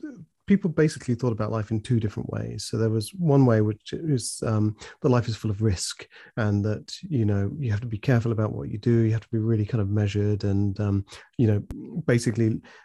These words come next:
the world is inert and you have to make your own way by hook or by crook and really kind of, you know, you know, don't take any chances, um, you know, follow the path, uh, well trodden. But there are other people who see the world as,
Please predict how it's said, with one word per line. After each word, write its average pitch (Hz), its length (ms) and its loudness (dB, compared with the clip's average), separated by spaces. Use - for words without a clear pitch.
the 135 60 4
world 127 280 6
is 110 100 4
inert 107 680 2
and 127 260 2
you 101 80 2
have 104 120 0
to 110 80 -2
make 107 200 2
your 110 220 0
own 101 140 2
way 101 360 0
by 98 140 -8
hook 107 260 -4
or 107 40 -2
by 101 160 -4
crook - 440 -4
and 107 140 0
really 101 160 0
kind 101 220 -2
of, 95 120 -6
you 151 140 0
know, 104 140 -2
you - 120 -4
know, - 140 -12
don't 120 160 4
take 117 180 2
any 107 100 2
chances, 101 560 -6
um, 98 320 2
you 180 160 0
know, 107 120 -4
follow 127 260 6
the 104 120 2
path, 104 420 0
uh, 101 180 0
well 107 200 0
trodden. 95 480 -2
But 156 100 2
there 143 140 6
are 156 80 2
other 180 180 4
people 117 280 0
who 110 60 2
see 117 200 2
the 113 100 0
world 110 340 2
as, 107 220 -4